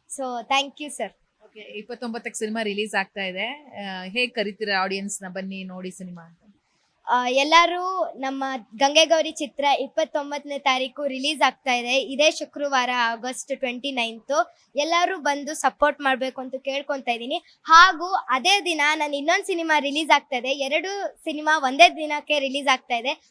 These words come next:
Speaker 1: ಬಾಲ್ಯ ಅತ್ತ ಮೂಲ್ಯ ಮತ್ತು ಗಂಗೆಗೌರಿ. So ತುಂಬಾ ಖುಷಿ ಪಟ್ಟಿದ್ದೀನಿ.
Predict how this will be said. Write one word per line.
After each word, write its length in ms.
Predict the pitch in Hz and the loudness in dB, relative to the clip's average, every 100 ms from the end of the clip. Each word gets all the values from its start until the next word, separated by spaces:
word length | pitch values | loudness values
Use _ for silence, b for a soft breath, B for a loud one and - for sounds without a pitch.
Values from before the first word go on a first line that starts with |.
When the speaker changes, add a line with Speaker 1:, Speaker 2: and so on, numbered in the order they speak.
| _ | _
Speaker 1:
ಬಾಲ್ಯ 280 | 247 294 349 | 4 4 6
ಅತ್ತ 220 | 339 330 330 | 2 2 0
ಮೂಲ್ಯ 280 | 302 302 | 2 0
ಮತ್ತು 280 | 302 294 311 | 0 -2 -4
ಗಂಗೆಗೌರಿ. 600 | 269 262 294 269 254 247 | -4 0 2 2 -2 -2
So 340 | 285 302 285 262 b b _ | -6 -6 -6 -8 b b _
ತುಂಬಾ 220 | 320 330 392 | 2 6 6
ಖುಷಿ 360 | 370 - 392 - _ _ | 4 2 0 0 _ _
ಪಟ್ಟಿದ್ದೀನಿ. 540 | 311 294 302 277 262 | 2 2 2 -2 0